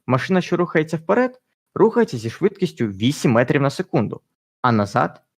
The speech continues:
мінус вісім метрів на секунду. Звісно, виникає питання, а звідки ми знаємо, де у нас вперед, а де назад?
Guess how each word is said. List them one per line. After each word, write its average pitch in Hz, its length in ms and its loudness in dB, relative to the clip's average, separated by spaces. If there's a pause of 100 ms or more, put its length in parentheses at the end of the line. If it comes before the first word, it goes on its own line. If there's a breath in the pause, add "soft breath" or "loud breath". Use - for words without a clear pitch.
мінус 220 400 2
вісім 180 220 -2
метрів 160 260 -2
на 143 80 -2
секунду. 120 520 -4 (440)
Звісно, 110 360 -2
виникає 139 340 2
питання, 147 580 0 (160)
а 120 120 -2
звідки 160 440 -4
ми 123 140 4
знаємо, 123 580 -2 (300 soft breath)
де 139 160 4
у 151 100 4
нас 143 220 0
вперед, 143 480 -2 (220)
а 117 100 -4
де 131 180 0
назад? 131 440 -6